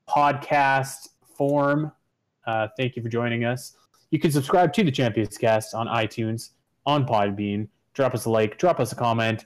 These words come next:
show us some love, and make sure to come back for the Fallout episode, 'cause we are gonna officially tally up who won the E three bet between Taylor and I. So that is going to be earth-shattering.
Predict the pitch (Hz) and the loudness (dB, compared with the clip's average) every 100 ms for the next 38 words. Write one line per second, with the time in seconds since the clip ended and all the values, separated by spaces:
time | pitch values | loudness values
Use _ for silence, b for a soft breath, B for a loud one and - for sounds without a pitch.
0 | b b - 190 190 175 160 - - - | b b 0 4 6 4 2 -8 -10 -2
1 | 139 120 117 143 143 143 135 - _ _ | 0 2 2 4 4 4 0 -12 _ _
2 | _ _ 120 120 117 117 117 117 113 117 | _ _ -4 0 2 2 2 0 -2 -4
3 | 120 - 214 - 156 147 135 135 117 123 | -4 0 0 2 2 2 2 0 0 2
4 | 123 110 107 - 107 107 117 117 120 113 | 4 2 0 -4 -6 -4 0 2 2 0
5 | 107 - 165 - 139 131 135 123 113 101 | -2 0 0 2 0 2 2 4 4 2
6 | - 120 117 113 113 113 113 107 104 - | -2 -2 0 -2 -4 -6 -4 -4 -6 -8
7 | - 110 101 113 107 101 101 101 - 104 | -8 -8 -4 -4 -4 -6 -10 -12 -8 -8
8 | 101 _ _ _ _ 117 101 113 110 113 | -8 _ _ _ _ 0 2 -2 0 -2
9 | 104 107 104 104 104 - _ _ _ _ | -2 -4 -2 0 -2 -6 _ _ _ _
10 | _ _ - 113 107 - _ - - 135 | _ _ -4 -2 -4 -12 _ -6 0 4
11 | 156 147 127 98 | 4 4 2 -2